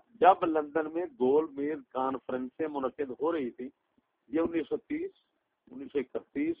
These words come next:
اور انیس سو بتیس کا زمانہ تھا۔ کیمبرج کے مسلم طلبہ، جنہوں نے اساں غیر مسلم طلبہ، اس گروپ نے گول میز کانفرنس کے مسلم مندوبین کو تنقید کا نشانہ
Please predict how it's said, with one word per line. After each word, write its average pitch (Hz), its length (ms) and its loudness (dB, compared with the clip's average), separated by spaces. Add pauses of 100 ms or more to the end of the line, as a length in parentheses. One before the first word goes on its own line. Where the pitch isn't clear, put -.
(160)
اور 120 140 2
انیس 123 220 -2
سو 147 60 0
بتیس 120 440 -4
کا 104 100 -2
زمانہ 87 300 -8
تھا۔ - 160 -18 (1800)
کیمبرج 170 560 4
کے 185 120 4
مسلم 190 760 -4 (180)
طلبہ، 120 460 4
جنہوں 127 300 -8
نے 127 60 -4
اساں 120 180 -12
غیر 113 200 -6
مسلم 101 320 -18
طلبہ، 85 300 -14 (840)
اس 208 120 4 (160)
گروپ 170 240 0
نے 127 260 -2
گول 135 380 2
میز 139 240 2 (100)
کانفرنس 123 520 -4
کے 156 160 -4
مسلم 190 580 0
مندوبین 147 600 0
کو 123 220 -2
تنقید 135 600 -6
کا 143 120 2
نشانہ 110 460 -6